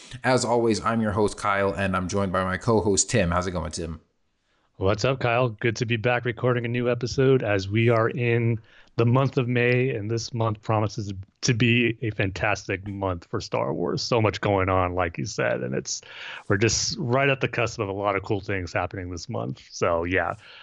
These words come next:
Speaker 2: um, the calm before the storm, I guess this episode's going to be, <laughs> 'cause after this one, there's gonna be so much stuff to geek out about, I'm sure, in the coming weeks. So, yeah, it should be fun.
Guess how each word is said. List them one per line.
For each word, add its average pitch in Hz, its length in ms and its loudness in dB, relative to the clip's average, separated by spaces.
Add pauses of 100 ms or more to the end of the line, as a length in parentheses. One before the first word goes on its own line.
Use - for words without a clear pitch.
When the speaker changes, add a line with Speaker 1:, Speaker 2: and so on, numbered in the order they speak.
(180)
Speaker 2:
um, 92 420 2
the - 80 -6
calm 151 220 0
before 143 240 0
the 127 60 0
storm, 110 300 0
I 92 60 0
guess 92 180 -4
this 98 160 -8
episode's 92 460 -6
going 92 220 -4
to 95 100 -6
be, 92 200 -4
<laughs> - 20 -10
'cause - 380 2
after 123 240 0
this 113 200 -4
one, 101 100 -4
there's 98 120 -6
gonna 98 100 -6
be 95 80 -6
so 107 200 -2
much 95 140 0
stuff 98 260 -2
to 113 140 -8
geek 104 240 -2
out 90 160 0
about, 87 340 -4 (460)
I'm 95 140 0
sure, 95 240 2
in 87 60 -6
the 87 120 -6
coming 87 340 -6
weeks. - 260 -10
So, 139 280 -8 (120)
yeah, 98 160 -2
it - 80 -6
should 104 140 -4
be 87 100 -10
fun. 190 300 -4